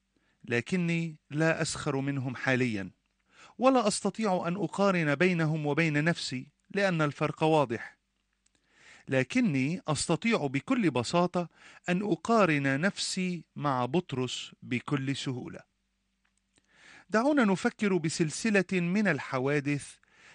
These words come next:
حيث فشل بعض من الناس اجتياز أحد الحواجز. فهناك يونان النبي الذي كان مترددا عندما وصل إلى الحاجز،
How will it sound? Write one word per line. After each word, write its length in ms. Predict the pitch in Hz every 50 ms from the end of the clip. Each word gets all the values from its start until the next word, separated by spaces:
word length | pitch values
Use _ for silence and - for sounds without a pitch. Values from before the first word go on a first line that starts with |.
| -
حيث 280 | - - 208 185 - 208
فشل 540 | 190 - 240 226 - - 214 190 180 170 160
بعض 320 | 143 190 196 185 175 156
من 320 | 175 170 165 165 190 190
الناس 640 | 170 160 147 143 151 170 170 170 160 - - - - _ _ - - - - _ - 165
اجتياز 640 | 156 - - - 185 180 180 202 214 214 180 143 170
أحد 420 | 175 - 180 160 - - 160 139
الحواجز. 1000 | 143 131 - - - 139 127 120 113 107 101 95 95 92 87 - - - - _ _ _ _ _ _ _ _ _ _ _ _ _ _ _ - _ _
فهناك 580 | - - 180 165 202 220 226 269 277 - -
يونان 500 | 202 185 175 180 175 170 185 196 196 175
النبي 640 | 165 143 139 139 143 131 175 180 180 170 160 147 _ - _ - -
الذي 400 | 147 151 170 185 170 175 170 160
كان 380 | - - 202 202 185 170 160
مترددا 840 | 156 156 147 - 156 151 165 190 175 151 135 143 135 147 143 135 135
عندما 460 | 127 147 185 175 147 147 135 139 131 127
وصل 480 | 123 127 156 170 160 - - 147 131
إلى 380 | 123 117 - - 180 160 143 143
الحاجز، 720 | 135 127 - - 190 175 143 113 113 107 - - -